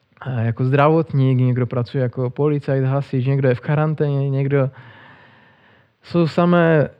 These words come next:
zprávy, které jsou okolo nás, ale máme dobré zprávy, které můžeme číst v Biblii a jedna z těch dobrých zpráv je, že jsme zachráněni z milosti a ne ze skutku.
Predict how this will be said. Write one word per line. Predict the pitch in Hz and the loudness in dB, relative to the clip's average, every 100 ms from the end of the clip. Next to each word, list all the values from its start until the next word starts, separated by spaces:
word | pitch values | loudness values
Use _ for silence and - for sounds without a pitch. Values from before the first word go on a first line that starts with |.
| _ _ _ - | _ _ _ -20
zprávy, | - - 147 147 170 165 131 | -20 -6 2 2 4 2 0
které | - 156 | 0 0
jsou | - 165 | 2 -2
okolo | 143 160 | 2 2
nás, | 165 170 | 2 2
ale | 175 180 | 2 2
máme | 190 196 | 4 4
dobré | 196 196 196 | 4 2 0
zprávy, | - 170 175 | 0 0 2
které | 170 156 | 2 2
můžeme | 156 156 156 | 2 0 -2
číst | - 170 156 | -2 -4 -2
v | |
Biblii | 160 151 175 | 0 0 2
a | 143 139 143 - _ _ _ _ _ _ _ _ _ _ - 151 | 4 4 2 -4 _ _ _ _ _ _ _ _ _ _ -8 0
jedna | 151 165 | 2 0
z | |
těch | - 170 | 0 0
dobrých | 170 175 - | 2 2 0
zpráv | - 160 165 | 0 2 2
je, | 160 156 | 2 2
že | 160 | 0
jsme | 156 170 160 | -2 0 0
zachráněni | 165 160 170 165 160 160 147 | 0 -2 -2 0 2 0 0
z | |
milosti | 156 170 170 - - 135 | 2 2 0 -2 -2 0
a | |
ne | 147 | 2
ze | 151 | 0
skutku. | 147 - 147 - - | -4 -6 -6 -6 -12